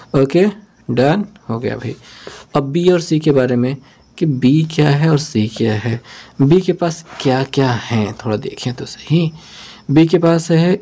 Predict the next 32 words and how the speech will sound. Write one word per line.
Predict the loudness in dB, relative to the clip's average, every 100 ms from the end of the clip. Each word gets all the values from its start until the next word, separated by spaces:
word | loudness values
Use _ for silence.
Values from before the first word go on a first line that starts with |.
| 2
एक, | 4 4 2
पाँच, | 0 0 2
नौ, | 2 2
इसके | 0 -2
पास | 0 0 0
एक, | 2 2 2
पाँच, | -2 -2 -2
नौ, | -4 -2
हाँ | -2 -2 -2
है, | -2
तो | -2 -4
भाई | -2 -2 -2 -8 -20 -20 -18 -2
बी | 2 4
के | 2
सभी | 0 0 2
अवयव | 4 2
सी | 2 2
में | 2
दिखाई | 2 0
दे | 0
रहे | 0
हैं, | 2
तो | 2
बी | 2 -2 -4
सी | -2 0
का | 0
उपसमुच्चय | -2 -4 -4 -2 -2
है। | 0 -2 -4 -20 _ -8
हाँ | -2 0 0
जी, | -2 -2 -2
ये | -4 0 0
तो | 0 -2 -4